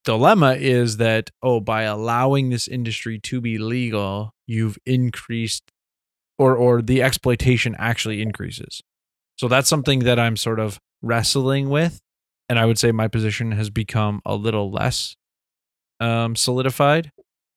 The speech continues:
Not that I've totally changed my mind, but it's something I'm, I feel like, okay, I can see why I need to wrestle through this a little bit more, think about it a little bit more.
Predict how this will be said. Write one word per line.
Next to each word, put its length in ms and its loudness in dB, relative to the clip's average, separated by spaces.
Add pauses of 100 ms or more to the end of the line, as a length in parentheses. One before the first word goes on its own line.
(280)
Not 140 4
that 100 6
I've 120 4
totally 300 6
changed 260 2
my 140 0
mind, 480 2
but 160 2
it's 140 0
something 320 2
I'm, 280 0
I 120 0
feel 320 0
like, 240 -2
okay, 240 2
I 80 2
can 140 -4
see 180 0
why 200 2
I 40 0
need 160 -2
to 80 -2
wrestle 340 -2
through 160 -6
this 160 -6
a 40 -6
little 140 -4
bit 120 -4
more, 260 -2
think 220 -4
about 240 2
it 100 0
a 40 -2
little 200 0
bit 160 -4
more. 300 -2